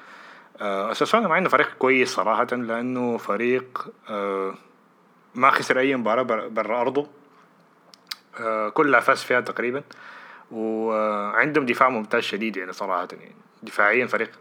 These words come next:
ممتاز شديد يعني. ف-، فكان مباراة صعبة، ما كان بنزيما له كان مباراة أصلًا مستواه نازل شديد، فحتى المباراة بتاعت إلتشي بتاعت الأسبوع ده ما لعبها، الدورة راحة، مع إنه ما عنده أي إصابة يعني.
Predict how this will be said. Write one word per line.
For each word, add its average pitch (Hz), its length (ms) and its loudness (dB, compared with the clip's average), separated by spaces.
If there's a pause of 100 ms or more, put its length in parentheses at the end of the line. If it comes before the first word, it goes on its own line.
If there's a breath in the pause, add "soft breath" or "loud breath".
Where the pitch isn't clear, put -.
ممتاز 98 280 -4
شديد 92 320 -10
يعني. 92 140 -12
ف-، 98 460 -4 (720 loud breath)
فكان 131 380 2
مباراة 143 300 4
صعبة، 143 240 4
ما 143 180 4
كان 123 520 -2
بنزيما 131 420 0
له 156 140 4
كان 147 180 2
مباراة 123 320 0
أصلًا 127 220 -2
مستواه 110 360 -2
نازل 123 320 -2
شديد، 113 300 -6
فحتى - 1080 -4
المباراة 110 260 4
بتاعت 107 260 0
إلتشي 120 260 -2
بتاعت 95 220 -6
الأسبوع 104 300 -4
ده 107 120 -6
ما 113 120 -2
لعبها، 107 340 0
الدورة 104 300 -2
راحة، - 200 -2 (240)
مع 101 100 -12
إنه 104 120 -6
ما 107 80 0
عنده 104 200 -2
أي 104 100 -2
إصابة 95 320 0
يعني. 98 240 -6